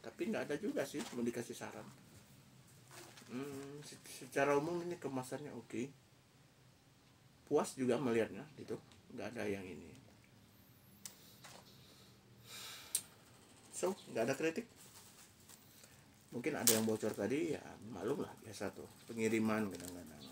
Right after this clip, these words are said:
ada yang bocor, itu pun cuma satu aja tuh. <laughs> Ya, ini plastik letok-letok yang seneng gitu.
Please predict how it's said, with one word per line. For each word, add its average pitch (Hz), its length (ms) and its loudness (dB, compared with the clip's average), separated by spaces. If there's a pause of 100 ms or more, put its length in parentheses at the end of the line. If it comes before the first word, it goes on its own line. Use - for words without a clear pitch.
ada 98 160 -8
yang 101 80 -8
bocor, 98 240 -6
itu - 160 -10
pun 143 160 -2
cuma 123 160 8
satu 104 320 0
aja 98 240 0
tuh. - 160 -14 (960)
<laughs> - 300 -8 (560)
Ya, 143 100 10 (640)
ini 117 160 6 (160)
plastik 127 480 0
letok-letok 120 640 -4
yang 117 220 2
seneng 117 400 4
gitu. 110 160 -4